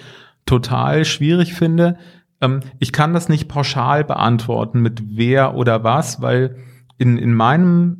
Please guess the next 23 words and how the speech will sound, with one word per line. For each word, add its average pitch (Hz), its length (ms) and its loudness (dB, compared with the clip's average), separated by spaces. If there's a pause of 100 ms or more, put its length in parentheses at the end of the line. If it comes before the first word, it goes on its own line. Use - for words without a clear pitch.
(140)
speziellen 127 680 0
Fall, 139 320 0
glaube 131 360 0
ich, 139 60 -4
sind 139 180 0
es 135 140 -6
ganz 143 320 2
viele 139 260 -6
kleine 139 500 2
Dinge, 113 320 2
die 110 160 -2
einfach 107 420 -4
passieren, 113 480 -4
sei 117 200 0
das 127 180 0
intern 160 560 2
oder 127 180 2
durch 117 200 0
externe 147 600 -4
Einflüsse. 139 680 -2 (400)
Ähm, 123 540 0 (300)
und, 117 200 0
und - 340 -2